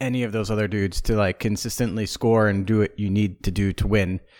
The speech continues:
And that Curry is gonna start facing just mountains of defensive attention. And he's, he's unbelievable. Unbelievable. But, like, I just, I just feel like you can game plan and scheme around them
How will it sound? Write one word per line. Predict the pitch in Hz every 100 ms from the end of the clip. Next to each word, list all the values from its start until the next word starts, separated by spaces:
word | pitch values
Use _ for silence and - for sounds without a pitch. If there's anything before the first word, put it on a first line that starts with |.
| - - _ _ _ -
And | 104
that | 98 98 -
Curry | 139 127
is | 113
gonna | 117 107
start | 123 113 -
facing | 120 107 110 101
just | 101 110 - - -
mountains | 151 139 131 127 123 104
of | 107
defensive | 101 - 110 107 101
attention. | 101 104 -
And | 113 113
he's, | 170 135
he's | 175 160 135 - - - _ -
unbelievable. | 302 247 175 147 135 113 95 101 - _ _ _ _ _
Unbelievable. | 202 196 151 139 110 107 92 -
But, | 143
like, | 131 123 -
I | 127
just, | 131 - -
I |
just | 127 117
feel | - 185 190 165
like | 131 135
you |
can | 131 123 107
game | - 123 123 120
plan | - 113 110
and | 104
scheme | - 123 113
around | 110 101 101
them | 101 101 95